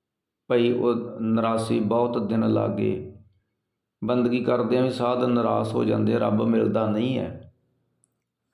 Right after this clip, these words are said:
ਤੇ ਅੰਦਰੋਂ ਜਦੋਂ ਨਿਰਾਸ ਹੋ ਜਾਂਦਾ ਬੰਦਾ, ਤੇ ਪਿਆਰ ਵੀ ਟੁੱਟ ਜਾਂਦਾ ਰੱਬ ਨਾਲੋਂ। ਤੇ ਉਹ ਫਿਰ ਕੀ ਕਰਦੇ ਸੀ, ਉਹ ਦਰਬਾਰ ਸਾਹਿਬ ਆ ਜਾਂਦੇ ਸੀ,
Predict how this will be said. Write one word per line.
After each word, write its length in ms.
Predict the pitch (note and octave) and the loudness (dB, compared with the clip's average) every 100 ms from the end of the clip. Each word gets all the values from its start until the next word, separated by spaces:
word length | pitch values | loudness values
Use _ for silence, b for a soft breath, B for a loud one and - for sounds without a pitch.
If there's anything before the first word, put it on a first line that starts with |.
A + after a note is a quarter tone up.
| _ | _
ਤੇ 200 | - C3 | -6 -2
ਅੰਦਰੋਂ 300 | C3 A#2+ C3+ | -2 0 0
ਜਦੋਂ 240 | B2+ B2+ C3 | 0 0 2
ਨਿਰਾਸ 500 | B2 A2+ A2 A2+ C#3 | 2 2 2 0 0
ਹੋ 80 | A#2 | 0
ਜਾਂਦਾ 300 | G#2+ G#2+ A2+ | 0 2 2
ਬੰਦਾ, 440 | G#2+ G#2+ A2 A2 | 2 2 2 0
ਤੇ 80 | A#2 | -2
ਪਿਆਰ 420 | A#2 A2 G#2+ A2 | -2 0 0 0
ਵੀ 120 | A2+ | -2
ਟੁੱਟ 260 | A#2 A2 G#2+ | -2 -2 -2
ਜਾਂਦਾ 380 | G2+ G#2 G2+ A2 | -2 -2 -2 -2
ਰੱਬ 260 | G#2+ F#2+ | -2 -4
ਨਾਲੋਂ। 460 | G2+ F#2+ F#2 F#2 - _ _ _ _ _ _ _ _ _ _ _ _ _ _ _ _ _ _ _ _ _ _ | -4 -6 -8 -10 -16 _ _ _ _ _ _ _ _ _ _ _ _ _ _ _ _ _ _ _ _ _ _
ਤੇ 60 | - | -6
ਉਹ 300 | E3+ F3 D#3 | 0 2 4
ਫਿਰ 200 | E3 - | 4 4
ਕੀ 180 | D3 C#3+ | 6 6
ਕਰਦੇ 440 | C#3+ C3 A#2+ C3 | 4 2 2 2
ਸੀ, 140 | C3 C#3+ | 0 0
ਉਹ 140 | A2+ | 2
ਦਰਬਾਰ 440 | A#2+ A2+ A2 A2 | 2 4 4 2
ਸਾਹਿਬ 320 | A2 A#2+ A#2+ A2 | 2 2 2 2
ਆ 140 | G#2+ | 2
ਜਾਂਦੇ 400 | - G2+ G2 G2 | 2 0 -2 -4
ਸੀ, 380 | - - - | -8 -16 -20